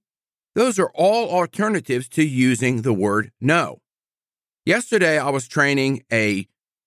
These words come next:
puppy, which is a German short-haired pointer and a German Shepherd mix, thirteen-week-old puppy. We were at an outdoor mall, an outdoor strip mall with a lot of restaurants and shops and so forth.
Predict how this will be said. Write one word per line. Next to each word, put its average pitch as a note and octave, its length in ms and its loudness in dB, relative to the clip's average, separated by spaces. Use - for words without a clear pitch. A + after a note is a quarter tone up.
puppy, A#2 300 0
which G#2 240 -2
is G#2 140 0
a F#2 140 0
German D#3+ 320 0
short-haired A2+ 540 0
pointer F2 480 -6
and A2+ 120 2
a G#2+ 80 2
German D#3 320 0
Shepherd C3+ 400 -2
mix, G#2 340 -4
thirteen-week-old B2+ 800 0
puppy. - 360 -6
We D#3 120 2
were F#3+ 140 2
at C#3 300 -4
an B2+ 160 -2
outdoor D3+ 520 0
mall, B2 560 2
an G2 120 -12
outdoor C3 640 0
strip - 380 -2
mall D#2 360 -6
with A2+ 160 0
a G#2 40 0
lot A2+ 200 2
of F#2+ 120 -4
restaurants B2+ 920 -2
and - 200 -10
shops B2 420 -2
and A2+ 100 -4
so A2+ 220 0
forth. G#2+ 360 -4